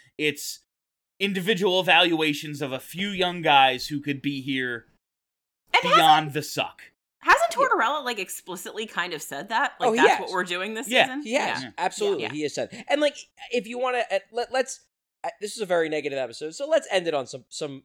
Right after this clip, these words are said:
Speaker 4: mild positivity. Part the reason why I don't think that, like,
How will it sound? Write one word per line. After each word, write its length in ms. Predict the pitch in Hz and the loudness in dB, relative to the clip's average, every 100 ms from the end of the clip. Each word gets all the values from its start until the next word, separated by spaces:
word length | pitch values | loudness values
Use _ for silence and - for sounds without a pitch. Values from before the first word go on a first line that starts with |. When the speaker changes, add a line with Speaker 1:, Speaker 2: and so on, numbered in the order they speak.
| _ | _
Speaker 4:
mild 480 | 165 160 151 139 113 | -6 -2 0 0 -2
positivity. 640 | 117 104 92 90 78 82 - _ - | -6 -6 -10 -16 -16 -18 -20 _ 0
Part 220 | 285 330 | 0 0
the 100 | 277 | -6
reason 320 | 220 208 190 | -8 -8 -4
why 160 | 170 160 | 0 0
I 100 | 147 | 0
don't 380 | 131 143 135 131 | -4 -2 -4 -6
think 300 | - 135 120 | -10 -12 -10
that, 140 | 127 110 | -12 -8
like, 380 | 113 107 98 | -8 -8 -10